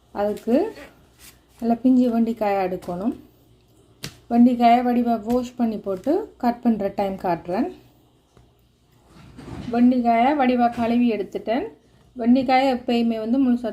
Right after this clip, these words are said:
தான் கழுவி எடுக்கணும். அநேகமானவருக்கு தெரியும். இப்ப சமையல் பழகுறாக்களுக்காக சொல்றேன். மற்றது வெண்டிக்காய், பிஞ்சு வெண்டிக்காய் இருந்தா அப்படி நாங்க கையால உடைச்சா டக்குன்னு உடையும். அப்படியானது பிஞ்சு வெண்டிக்காய். இந்த ரெசிபிக்கு வந்து பிஞ்சு வெண்டிக்காய் இருந்தா தான் நல்லா இருக்கும்.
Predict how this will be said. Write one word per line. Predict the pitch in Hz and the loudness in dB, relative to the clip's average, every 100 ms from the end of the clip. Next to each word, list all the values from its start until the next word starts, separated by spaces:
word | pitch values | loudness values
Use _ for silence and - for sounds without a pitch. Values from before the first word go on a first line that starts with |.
| 247 | -6
தான் | 254 | -6
கழுவி | 233 202 196 | -4 -6 -6
எடுக்கணும். | 175 170 185 208 285 | -6 -6 -6 -6 -4
அநேகமானவருக்கு | 202 202 208 208 202 196 190 - | -4 -4 -6 -6 -6 -6 -8 -8
தெரியும். | 190 180 185 302 403 - _ _ _ | -6 -4 -4 -4 -8 -18 _ _ _
இப்ப | 196 185 180 226 | -6 -4 -4 -6
சமையல் | 220 214 214 | -4 -6 -4
பழகுறாக்களுக்காக | 208 208 196 180 180 175 175 175 185 - | -4 -4 -4 -6 -6 -6 -4 -4 -6 -6
சொல்றேன். | 170 170 240 294 | -6 -4 -2 -2
மற்றது | 202 196 226 269 | -2 -4 -4 -4
வெண்டிக்காய், | 226 214 208 226 240 | -4 -4 -4 -4 -2
பிஞ்சு | 233 233 220 | 0 0 -2
வெண்டிக்காய் | 202 190 196 175 170 | -6 -8 -6 -4 -4
இருந்தா | 175 226 | -6 -8
அப்படி | 247 233 214 | -8 -6 -6
நாங்க | 190 185 | -6 -8
கையால | 208 202 185 175 | -6 -4 -4 -4
உடைச்சா | 175 175 233 | -6 -6 -6
டக்குன்னு | 220 - 190 190 190 | -8 -8 -10 -8 -6
உடையும். | 180 151 214 330 - _ - - - | -4 -4 -6 -10 -14 _ -20 -20 -14
அப்படியானது | 196 208 196 175 196 349 339 | -8 -4 -4 -2 -2 -4 -2
பிஞ்சு | 226 208 185 | -4 -4 -6
வெண்டிக்காய். | 170 165 185 214 392 254 | -6 -6 -6 -6 -4 -4
இந்த | 226 208 | -2 -4
ரெசிபிக்கு | 220 254 247 240 214 190 | -4 -4 -2 -2 -2 -4
வந்து | 190 277 427 - - - - - | -2 -2 -4 -10 -16 -16 -12 0
பிஞ்சு | 262 262 247 | 0 2 0
வெண்டிக்காய் | 226 208 208 180 | 0 -4 -4 -4
இருந்தா | 175 170 170 240 | -6 -6 -6 -6
தான் | 349 254 | -4 -4
நல்லா | 196 190 165 | -4 -4 -6
இருக்கும். | 170 - 208 | -8 -8 -6